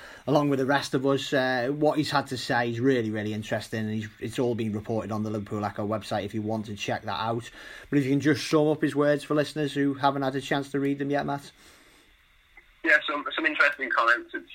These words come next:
Speaker 2: uh, a bit of a, a reminder that, that footballers and, you know, managers are, are just in the exact same boat as everyone else at the moment in terms of, you know, social interaction is, is very much off the cards between, you know, households and that sort of thing at the moment.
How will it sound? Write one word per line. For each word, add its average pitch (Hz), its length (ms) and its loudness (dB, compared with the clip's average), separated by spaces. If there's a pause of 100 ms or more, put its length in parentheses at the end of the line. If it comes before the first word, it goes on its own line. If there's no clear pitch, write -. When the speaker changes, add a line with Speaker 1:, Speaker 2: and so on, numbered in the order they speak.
(100)
Speaker 2:
uh, 113 240 6
a - 60 2
bit - 100 6
of 117 80 4
a, 113 160 6 (100)
a 107 40 0
reminder 110 560 4
that, 104 140 0 (140)
that - 100 -8 (100)
footballers 104 560 -6
and, 71 180 -8 (400)
you 82 140 2
know, 87 160 -4
managers 98 480 4
are, 87 180 0 (400)
are - 60 2
just 156 180 6 (100)
in 143 280 2
the 139 80 6
exact 139 400 2
same 131 160 4
boat 127 240 2
as 123 100 -8
everyone 123 260 4
else 123 220 2
at 123 80 -8
the 120 80 -2
moment 120 420 0
in 107 120 -6
terms 107 320 2
of, 98 140 2 (200)
you - 100 -16
know, 80 140 4 (220)
social 110 320 4
interaction 101 600 4
is, 92 120 -10 (180)
is - 100 -8
very 104 240 8
much 98 220 -8 (640)
off - 180 2
the - 80 0
cards 127 380 6 (100)
between, 120 500 0 (200)
you 117 80 -4
know, 110 180 4
households 117 580 0
and 101 120 0
that 98 160 4
sort - 160 -10
of - 120 -8
thing 104 160 4
at 101 100 2
the 92 60 -10
moment. 101 380 0